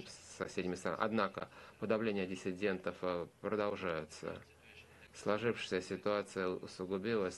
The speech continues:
так как, э, к-, те, кто критикует, э, которые не просто в оппозиции к правящему режиму,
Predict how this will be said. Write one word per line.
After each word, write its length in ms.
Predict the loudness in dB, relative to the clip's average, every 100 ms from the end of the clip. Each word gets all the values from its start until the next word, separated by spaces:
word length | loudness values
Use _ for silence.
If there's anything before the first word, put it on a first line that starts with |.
| -4
так 160 | -4
как, 180 | 0 -4 -2
э, 160 | -4 -4 -10 -20 -4
к-, 140 | -4 -4 -14 -20 -20 -20 -14 -8
те, 100 | -2 0
кто 160 | 0
критикует, 680 | 0 0 0 2 4 4 2
э, 100 | -4 -6 -16 -20 -20 -20 -20 2
которые 300 | 4 6 6
не 120 | 4
просто 320 | 4 2 2
в 40 | 0
оппозиции 540 | 2 0 0 0 -4
к 140 | -6 -2
правящему 500 | 0 0 0 -2 0
режиму, 480 | 0 0 0 -4